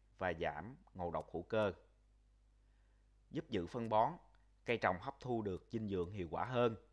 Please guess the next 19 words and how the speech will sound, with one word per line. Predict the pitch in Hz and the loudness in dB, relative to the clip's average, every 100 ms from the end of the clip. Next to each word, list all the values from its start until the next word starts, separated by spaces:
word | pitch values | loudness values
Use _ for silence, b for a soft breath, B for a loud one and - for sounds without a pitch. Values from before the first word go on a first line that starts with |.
| _ _ _ | _ _ _
giảm | - 76 92 | -2 -2 -2
thất | 143 156 | -8 -10
thoát | - 156 - | -2 -2 0
phân | - 101 | -4 2
bón. | 98 117 156 - - _ _ _ - _ _ _ _ _ _ _ _ _ - | 4 4 2 -14 -20 _ _ _ -20 _ _ _ _ _ _ _ _ _ -6
Kích | 175 | -6
thích | 196 - - | -6 -10 0
tạo | 82 90 | 4 4
rễ | 87 | 2
mới, | 101 117 151 208 - - _ _ | 2 2 2 -2 -14 -20 _ _
cây | 98 98 | 0 4
ra | 92 87 | 4 2
rễ | 80 | -2
mạnh, | 101 92 85 90 - _ - | -2 -4 -4 -8 -12 _ -10
rễ | 80 92 | -4 -4
khỏe, | - 76 87 147 - _ _ - | -4 -2 -2 -2 -12 _ _ -12
phóng | - | -6
đọt | 135 - | -4 -4
nhanh. | 98 107 | 0 0